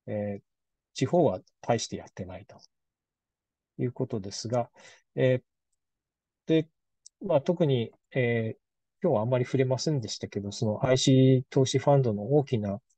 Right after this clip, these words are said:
えー、挫折として、まあ、有力な投資先の一つが、まあ、倒産しちゃった、志向集団が倒産しちゃった。で、えっと、それに関わって、その投資ファンドの関係者が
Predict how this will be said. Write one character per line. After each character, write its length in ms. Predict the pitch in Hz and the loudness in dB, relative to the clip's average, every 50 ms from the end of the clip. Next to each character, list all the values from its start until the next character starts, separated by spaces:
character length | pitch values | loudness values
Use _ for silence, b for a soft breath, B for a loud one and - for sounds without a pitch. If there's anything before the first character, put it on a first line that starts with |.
| _ _ _ _ _ _ - | _ _ _ _ _ _ -8
え 240 | 113 104 101 101 101 _ _ _ _ _ _ _ _ _ _ | -6 -6 -4 -6 -8 _ _ _ _ _ _ _ _ _ _
ー、 60 | 170 | -10
挫 340 | 131 117 127 110 - - 127 | -6 -6 -6 -6 -4 -4 -6
折 60 | 117 - - - - | -6 -6 -8 -8 -8
と 100 | 120 110 | -8 -8
し 140 | - - | -8 -10
て、 280 | - - 120 113 113 110 | -6 -2 -2 -2 -2 -4
ま 140 | 123 127 117 | -4 -6 -8
あ、 40 | 107 - _ _ - | -8 -8 _ _ -4
有 220 | 135 123 131 135 | -2 2 4 4
力 240 | 139 143 135 - 147 | 4 4 4 4 2
な 120 | 139 135 135 | 2 2 2
投 200 | - 139 135 131 | 2 0 0 0
資 120 | - - | -2 -4
先 260 | - 143 - - 139 | -4 -4 -4 -2 -4
の 80 | 127 123 | -4 -4
一 220 | - - - 147 | -4 -2 -2 -2
つ 160 | - - - | -2 -2 -6
が、 160 | 101 98 95 - | -6 -6 -6 -6
ま 80 | - 98 | -10 -12
あ、 40 | - _ | -12 _
倒 180 | - 139 139 139 | 2 4 4 4
産 360 | 135 - - - 135 131 131 127 | 4 2 2 4 4 4 4 2
し 120 | - - | -2 0
ち 100 | - 135 | 0 0
ゃ 20 | |
っ 80 | - - _ | 0 0 _
た、 100 | - - - | -12 -10 -6
志 180 | - - - | -6 -6 -4
向 200 | - - 131 131 | -2 0 0 0
集 260 | - - - 139 127 | 0 -2 -2 -2 -2
団 140 | 113 107 98 | -2 -6 -8
が 80 | 95 95 | -10 -14
倒 260 | - - 120 127 139 | -10 -8 -6 -6 -6
産 220 | - - 143 139 135 | -2 0 0 0 0
し 60 | - | 2
ち 80 | - 135 | 0 -2
ゃ 20 | |
っ 60 | - - _ | -2 -2 _
た。 100 | - - _ _ _ - - _ _ _ _ _ - | -20 -20 _ _ _ -16 -16 _ _ _ _ _ -8
で、 260 | - 107 104 101 - B B B B B _ _ - | -6 -4 -4 -6 -8 B B B B B _ _ -6
え 100 | 120 113 | -6 -6
っ 40 | - | -6
と、 180 | - - 123 117 | -8 -12 -14 -8
そ 140 | - 139 | -4 0
れ 120 | 127 147 151 | 2 4 4
に 120 | 156 151 | 2 2
関 160 | - 156 147 - 156 151 | 2 0 2 4 6 6
わ 100 | 151 151 147 | 8 6 4
っ 60 | 139 - _ _ _ | 2 -2 _ _ _
て、 640 | - 147 139 135 135 135 135 135 135 131 131 131 127 | 2 2 4 4 4 4 2 2 0 -2 -2 -4 -6
そ 120 | - 139 | -6 -8
の 140 | 127 120 123 | -8 -8 -4
投 180 | - - 135 131 | 0 2 2 4
資 120 | - 143 | 2 2
フ 100 | 127 139 | 4 6
ァ 80 | 135 131 | 6 6
ン 60 | 131 | 4
ド 100 | 123 107 | 2 -2
の 120 | 98 104 | -4 -6
関 280 | - - - 113 113 107 | -10 -6 -4 -4 -4 0
係 180 | - 131 120 110 | 2 2 2 2
者 200 | - - 104 98 | 2 -2 -4 -4
が 220 | 98 90 92 - | -4 -6 -6 -8